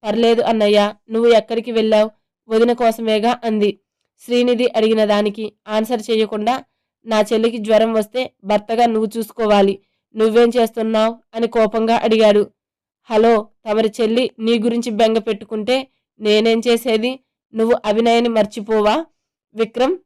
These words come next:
తను మనల్ని వదిలి వెళ్ళిపోయింది" అన్నాడు బాధగా. "రుద్ర, నువ్వు నా చెల్లెలి మెడలో తాళి కట్టకపోయి ఉంటే నువ్వు అన్న మాటకి ఫ్రెండ్ అని కూడా చూడకుండా చంపేసేవాడిని.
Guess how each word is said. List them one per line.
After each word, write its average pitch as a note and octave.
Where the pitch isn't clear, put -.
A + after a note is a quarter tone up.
తను A#3
మనల్ని A3+
వదిలి A3+
వెళ్ళిపోయింది" A3
అన్నాడు A3
బాధగా. G#3
"రుద్ర, G#3+
నువ్వు A3+
నా G#3+
చెల్లెలి A3+
మెడలో A3
తాళి G#3+
కట్టకపోయి G#3+
ఉంటే G#3
నువ్వు A3+
అన్న A3
మాటకి G#3+
ఫ్రెండ్ A#3
అని A#3
కూడా A3+
చూడకుండా G#3+
చంపేసేవాడిని. G#3